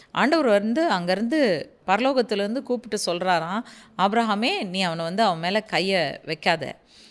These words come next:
ஆ, ஏன்னா இப்போ நான் அறிந்திருக்கிறேன், நீ வந்து எனக்கு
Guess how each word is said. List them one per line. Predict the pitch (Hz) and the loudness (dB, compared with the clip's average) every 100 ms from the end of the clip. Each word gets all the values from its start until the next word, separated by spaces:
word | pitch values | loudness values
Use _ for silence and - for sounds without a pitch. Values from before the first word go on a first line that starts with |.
| _ - | _ -4
ஆ, | 156 | -2
ஏன்னா | 143 151 214 262 | -2 0 2 4
இப்போ | 220 202 196 - 349 | 2 0 -4 0 2
நான் | 277 190 | 4 2
அறிந்திருக்கிறேன், | 202 233 220 185 170 151 - | 2 2 0 -2 -4 -6 -6
நீ | 160 151 | -8 -8
வந்து | 160 208 | -6 -2
எனக்கு | 240 180 175 | 0 -2 -4